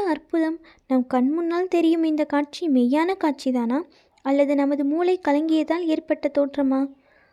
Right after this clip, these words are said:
அது ஒரு விசாலமான மண்டபம், கல்லை குடைந்து எடுத்து அமைத்த நிலவறை மண்டபம். அதனாலேதான் தலையை இடித்துவிடும் போல் அவ்வளவு தாழ்வாக சமமட்டமான மேல்தளம் அமைந்திருக்கிறது.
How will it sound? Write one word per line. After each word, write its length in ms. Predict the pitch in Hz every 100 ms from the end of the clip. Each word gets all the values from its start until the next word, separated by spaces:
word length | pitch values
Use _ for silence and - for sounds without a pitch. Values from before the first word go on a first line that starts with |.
| _
அது 120 | 277 269
ஒரு 140 | 269 254
விசாலமான 600 | 262 339 359 370 349 370
மண்டபம், 480 | 339 247 240 240 247 - - _
கல்லை 280 | 269 294 370
குடைந்து 400 | 370 311 320 359
எடுத்து 300 | 330 269 -
அமைத்த 380 | 330 262 262 320
நிலவறை 440 | 320 277 294 302 311
மண்டபம். 440 | 269 247 233 233 - _ - _
அதனாலேதான் 680 | 240 285 339 320 277 320 359
தலையை 340 | 311 262 320 330
இடித்துவிடும் 600 | 262 311 311 320 285 262
போல் 200 | 269 311
அவ்வளவு 420 | 285 247 294 285 269
தாழ்வாக 560 | 262 277 285 269 330
சமமட்டமான 880 | 330 285 269 294 302 294 294 285 285 339
மேல்தளம் 600 | 277 262 294 - 269 285
அமைந்திருக்கிறது. 760 | 320 262 262 254 254 247 240 240